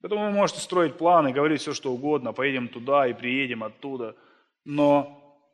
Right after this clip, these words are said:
есть предел, который человек не перейдёт.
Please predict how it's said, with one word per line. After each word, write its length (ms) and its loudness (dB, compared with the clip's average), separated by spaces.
есть 300 0
предел, 340 4
который 320 -2
человек 560 -2
не 160 -6
перейдёт. 460 -12